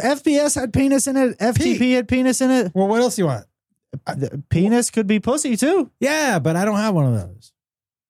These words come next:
Speaker 1: That,
Speaker 2: That's true.
Speaker 1: That's true, I
Speaker 2: Yeah.
Speaker 1: guess.
Speaker 2: Yeah.
Speaker 1: But
Speaker 2: So my instinct, it's like if, it's like, you know, I think if you're a man or a woman, right?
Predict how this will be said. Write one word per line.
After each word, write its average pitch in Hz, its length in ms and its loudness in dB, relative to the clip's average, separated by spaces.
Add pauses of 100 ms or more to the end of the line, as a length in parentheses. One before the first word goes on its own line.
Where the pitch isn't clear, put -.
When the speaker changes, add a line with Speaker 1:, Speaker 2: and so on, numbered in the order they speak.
(600)
Speaker 1:
That, 135 100 0
Speaker 2:
That's 131 200 -4
true. 113 240 0
Speaker 1:
That's 147 300 0
true, 147 340 0 (100)
I 143 60 2
Speaker 2:
Yeah. 170 80 2
Speaker 1:
guess. 143 360 -2 (100)
Speaker 2:
Yeah. 160 120 2
Speaker 1:
But 156 220 -2 (260)
Speaker 2:
So 190 120 -2
my 196 140 0
instinct, 185 520 0 (340)
it's 214 200 0
like 233 200 -2
if, - 200 -6 (160)
it's - 180 -4
like, 208 280 -2 (1300)
you 214 160 2
know, 262 100 0
I 247 120 0
think 277 200 -6
if - 120 -4
you're 269 140 0
a 233 40 2
man 214 420 0
or 220 140 0
a 208 60 0
woman, 120 360 0
right? 135 220 -2